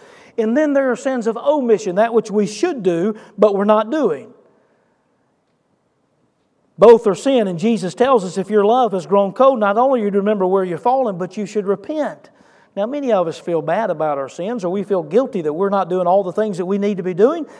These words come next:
but that's not repentance. Repentance is to make an about face, is to go to wanting to please self, to go to wanting to please Jesus.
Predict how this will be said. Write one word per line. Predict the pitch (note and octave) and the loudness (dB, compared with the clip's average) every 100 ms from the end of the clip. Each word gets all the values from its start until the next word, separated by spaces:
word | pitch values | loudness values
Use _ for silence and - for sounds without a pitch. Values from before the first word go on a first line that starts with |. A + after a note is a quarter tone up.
| - _ | -20 _
but | - | -8
that's | E4 D#4 | -6 -6
not | A#3+ E3+ | -4 -4
repentance. | D3+ - C#3+ G#3 C4+ - - _ _ _ _ _ _ _ _ _ _ _ _ - | -6 -10 -10 -10 -14 -20 -20 _ _ _ _ _ _ _ _ _ _ _ _ -2
Repentance | G3 F#3+ F4+ D4 A#3 | -2 2 0 0 -4
is | - | -2
to | |
make | G#3 G#3+ | 2 2
an | G#3 | 2
about | F#3 A3 G3+ | 2 0 0
face, | C#4 D#4 C#4 - | 0 0 0 -6
is | F3 | -8
to | G3+ | -4
go | F3+ A3 G#3+ | 2 4 2
to | F#3 | 0
wanting | G3+ G#3+ F#3+ | 0 0 -2
to | |
please | F3+ A3 A3+ | -2 0 0
self, | - D4+ D#4 | 2 2 2
to | - | -2
go | F#3 A3 | 2 2
to | G#3+ F#3+ D#3+ - - | 2 0 -2 -8 -8
wanting | F#3 A#3 A#3+ A3+ - - - | 2 2 2 -2 -4 -14 0
to | G#3 | 0
please | G#3+ A#3+ B3 A#3 - - | 4 4 4 -2 -8 -10
Jesus. | F#3 D#4 D4 G3+ D3 - - - | -2 0 0 -4 -10 -16 -20 -20